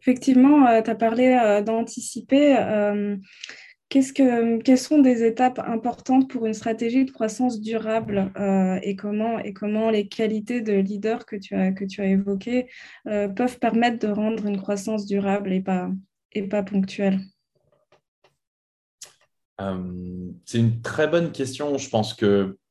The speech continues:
Speaker 2: anticiper, c'est être capable de, de mettre tous les scénarios sur la table. Et de, moi, je dis souvent en interne, c'est d'être capable d'écrire des synopsis, de dire, « S'il se passe ça, qu'est-ce que je dois préparer ? »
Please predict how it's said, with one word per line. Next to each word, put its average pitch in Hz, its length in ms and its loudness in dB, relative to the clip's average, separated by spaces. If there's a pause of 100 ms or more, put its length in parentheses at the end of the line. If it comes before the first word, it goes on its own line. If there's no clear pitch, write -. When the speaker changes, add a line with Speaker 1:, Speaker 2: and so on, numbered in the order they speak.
(600)
Speaker 2:
anticiper, 131 680 -2
c'est 120 220 -2
être 107 260 0
capable 117 720 -2 (260)
de, 95 680 -2 (420)
de 104 100 -2
mettre 113 240 0
tous - 140 -4
les 147 100 0
scénarios 127 460 -2
sur 120 180 -6
la 107 100 -2
table. - 400 -6 (340)
Et 98 140 -4
de, 95 380 0
moi, 104 160 0
je 117 100 -4
dis 117 420 -8
souvent 120 380 0
en 110 100 4
interne, 127 380 -2
c'est 113 160 -8
d'être 101 180 0
capable 120 420 -4
d'écrire 117 500 -4
des 104 100 -2
synopsis, 107 800 -6 (440)
de 107 60 0
dire, « 113 340 0
S'il 143 300 -4
se - 120 -10
passe 117 260 2
ça, 123 320 0
qu'est-ce 131 180 -4
que 123 120 -4
je 110 100 -8
dois 110 240 0
préparer ? » 113 540 -4